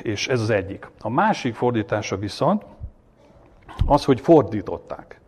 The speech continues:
Tehát ez a möforás ugye úgy hangzik akkor, hogy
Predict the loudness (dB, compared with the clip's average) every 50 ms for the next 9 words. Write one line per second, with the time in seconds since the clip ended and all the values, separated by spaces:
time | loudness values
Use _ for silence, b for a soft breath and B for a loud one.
0 | B B B B B B B B B -6 -2 0 0 0 0 0 0 -2 -4 -4
1 | -2 -2 0 0 0 0 -2 -4 -6 -6 -4 0 2 2 2 2 2 2 2 2
2 | 2 0 -2 -2 -2 -4 -2 -2 -4 -4 -2 -2 -2 -2 -4 -4